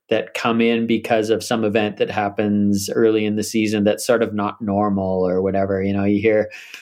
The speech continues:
of, uh, like, Colorado getting rain in December, things like that. Like, that's, that's really strange, strange stuff. So I think we have to become adaptable. We have to, uh, we have to f-, find a way to,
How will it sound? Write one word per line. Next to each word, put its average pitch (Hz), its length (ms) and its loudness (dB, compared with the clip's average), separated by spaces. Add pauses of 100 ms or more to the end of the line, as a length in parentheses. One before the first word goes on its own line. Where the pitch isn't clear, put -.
(300)
of, 104 340 0
uh, 98 400 0 (140)
like, 104 180 -2
Colorado 113 580 2
getting 104 340 -4
rain 98 600 -2 (280)
in 101 100 -6
December, 98 640 0
things 107 320 -4
like 101 160 -2
that. 98 200 0
Like, 104 120 0
that's, 123 340 0
that's 110 360 -2 (100)
really 107 540 2
strange, 98 840 -2
strange 92 440 -4
stuff. 90 460 -4 (720)
So 123 460 2 (540)
I 143 80 2
think 151 200 0
we 147 120 4
have 131 240 2
to - 80 -6
become 120 720 -2
adaptable. 113 800 0
We 117 160 -2
have 110 340 0
to, 110 460 2
uh, 104 360 -2 (960)
we 127 120 4
have 117 140 2
to 127 80 0
f-, - 320 -8
find 120 300 2
a 117 40 2
way 113 360 4
to, 113 540 0